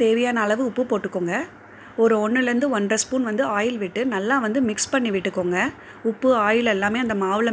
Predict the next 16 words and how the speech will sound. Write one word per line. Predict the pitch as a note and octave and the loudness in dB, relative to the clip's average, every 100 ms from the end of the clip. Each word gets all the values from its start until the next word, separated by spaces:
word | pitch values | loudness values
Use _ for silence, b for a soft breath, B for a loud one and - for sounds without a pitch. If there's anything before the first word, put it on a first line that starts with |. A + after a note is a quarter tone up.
| G3 | 0
மிக்ஸ் | - A3 | -2 -2
ஆகட்டும். | F#3 F3+ F3+ A#3+ - B B B B - | -4 -6 -4 -4 -4 B B B B 0
தண்ணி | A#3+ D4 F4 | 4 6 6
வந்து | C#4 C#4 | 4 2
பாத்தீங்கன்னா, | A#3+ G#3 G3 F#3 G3 B3+ | 0 -4 -2 0 0 0
ரொம்ப | G#3 B3 E4 | -2 -2 0
ஹாட் | B3 G#3+ G#3+ | 2 0 2
வாட்டரும் | A#3 G#3+ B3+ A#3 | 2 2 0 0
வேண்டாம், | F#3+ F3 F#3+ C#4+ | 0 2 0 0
ரொம்ப | G#3 A3 C#4 | -2 0 0
வந்து | A#3+ G#3+ B3 | 0 -2 0
normal | G3 G3+ A3+ G#3+ | 0 0 0 0
வாட்டரும் | G3 G#3 G3+ | 0 0 -2
வேண்டாம். | F3 F3 A3+ B3+ | -2 0 0 0
ஒரு | G#3 F#3+ | -2 -2
வெது | G3 | -2